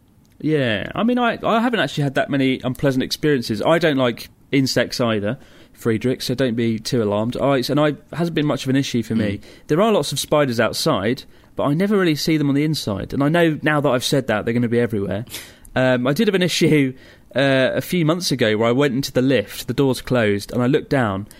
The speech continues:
Speaker 1: and there was this giant cockroach, and it just started following me around the lift.
Speaker 2: <laughs>
Speaker 1: And I, I live four <laughs> stories up, and I was just doing circles in this lift while this cockroach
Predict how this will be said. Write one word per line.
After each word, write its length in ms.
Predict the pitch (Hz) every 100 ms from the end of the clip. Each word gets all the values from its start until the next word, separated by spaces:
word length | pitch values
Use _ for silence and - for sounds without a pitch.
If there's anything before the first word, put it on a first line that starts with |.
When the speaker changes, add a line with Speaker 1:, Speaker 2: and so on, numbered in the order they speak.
| - -
Speaker 1:
and 80 | 135
there 40 | 135
was 100 | 131
this 140 | 131
giant 440 | - 165 156 135 -
cockroach, 680 | 175 - 113 98 - - -
and 140 | 131
it 40 | -
just 180 | 160
started 260 | - 160 127
following 400 | - 147 143 143
me 100 | 143
around 280 | 135 135 127
the 80 | 120
lift. 400 | 156 - - - - - -
Speaker 2:
<laughs> 40 | - 147
Speaker 1:
And 80 |
I, 220 | 147 156 147
I 160 | 151
live 180 | 151 147
four 240 | - 160 151
<laughs> 120 | -
stories 360 | - 151 123 131
up, 240 | 107 - - - - - - - - -
and 100 | 143
I 40 | 139
was 120 | 127
just 160 | 131
doing 240 | 147 131 120
circles 560 | - 143 135 127 113
in 60 | 110
this 180 | 117 -
lift 320 | 127 117 -
while 120 | 120
this 100 | 117
cockroach 560 | - 139 - 107 -